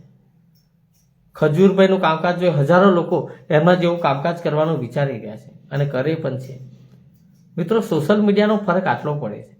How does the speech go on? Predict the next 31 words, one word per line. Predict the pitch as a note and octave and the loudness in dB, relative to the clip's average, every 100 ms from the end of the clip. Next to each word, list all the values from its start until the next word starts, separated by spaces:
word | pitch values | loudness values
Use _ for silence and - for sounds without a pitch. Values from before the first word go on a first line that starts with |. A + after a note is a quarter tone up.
| _ _ _ _ _ _ _ _ | _ _ _ _ _ _ _ _
કે | C#3+ C3 | -6 -2
જે | D3 | 0
બી | D3+ G3+ | 4 4
ભાઈ | D#3+ E3+ | 4 2
છે | F#3+ G3+ | 2 -2
એને | F#3+ D3+ D3+ | -4 -2 -2
જે | D3 C#3 | -4 -4
બી | C3+ F#3 | -4 -4
કોમેન્ટ | F#3 D#3+ D#3+ E3+ | -2 -2 -2 -2
કરી | - D3 D3+ | -4 -6 -6
છે, | D3 D3 _ _ _ _ | -12 -18 _ _ _ _
એનો | D3 D#3+ | -4 -2
હું | F3+ | -2
કા-, | D#3+ D3+ C3 | -2 -4 -6
ખાસ | B2+ D#3+ F#3+ | 2 2 2
કહી, | - C#3+ - _ _ _ - | -4 -8 -10 _ _ _ 2
ભાઈ, | G#3+ | 4
તમને | G3+ F#3 G3 G3 G3+ - - - _ _ _ _ _ - | 4 4 4 4 2 -2 -14 -20 _ _ _ _ _ -2
આ | E3 | 0
બધું | F3 F3+ | 2 0
તો | F3 F3+ | -2 -2
જોવાનું | D3 D3+ E3+ F3 D3 | -2 0 0 0 0
નથી | C#3+ A3 | -2 -2
ગમતું? | G3+ G3 G3+ G3+ - - _ _ _ _ _ _ _ _ _ _ - | -2 0 -4 -8 -12 -20 _ _ _ _ _ _ _ _ _ _ 2
તમે | G3 | 4
જોવો | G3 D3+ F#3 | 4 4 2
છો | A3 D4 | 2 -2
શું | C#4 - | -6 -8
કામ? | D#3 G#2+ - _ _ _ _ _ - | -8 -10 -14 _ _ _ _ _ -8
જરૂર | C#3+ E3+ A3 D4+ | 2 4 4 4
જ | G4+ | 2